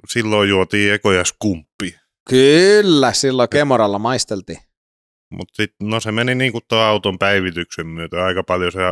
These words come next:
Speaker 1: ajaminenkin muuttui sitten, että rupesi olemaan vähän sellaista tekemisen meininki enempi.
Speaker 2: Kyllä, kyllä. Joo, ei se varmasti silloin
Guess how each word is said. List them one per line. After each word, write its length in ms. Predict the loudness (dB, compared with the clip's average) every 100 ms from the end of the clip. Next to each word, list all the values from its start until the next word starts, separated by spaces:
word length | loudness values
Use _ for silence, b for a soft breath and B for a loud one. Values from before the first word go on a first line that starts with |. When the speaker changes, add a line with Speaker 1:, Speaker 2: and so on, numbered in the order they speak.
| -4
Speaker 1:
ajaminenkin 800 | -2 -2 -2 -2 -2 -4 -6 -12
muuttui 420 | -12 -12 -14 -16
sitten, 340 | -16 -16 -12 -12
että 240 | -12 _ _ _ _ _ _ _ _ _ _ _ _ _ _ -18 -12
rupesi 340 | -8 -6 -6
olemaan 180 | -4 -4
vähän 160 | -4 -2
sellaista 280 | -2 -4 -4
tekemisen 500 | -2 -2 -4 -6 -8
meininki 580 | -10 -12 -14 -20 -20 _ _
enempi. 380 | -10 -8 -8 -12 _ _ _ _ _ _ _ _ -18 -2 -2 -2 _ -20 b b _ _ 0
Speaker 2:
Kyllä, 300 | 2 4 0 -4 -2
kyllä. 320 | 2 2 0 -2 _ _ _ _ _ _ _ _ 4
Joo, 220 | 6 6
ei 120 | 4
se 120 | 4
varmasti 440 | 4 4 2 2 0
silloin 420 | 4 4 4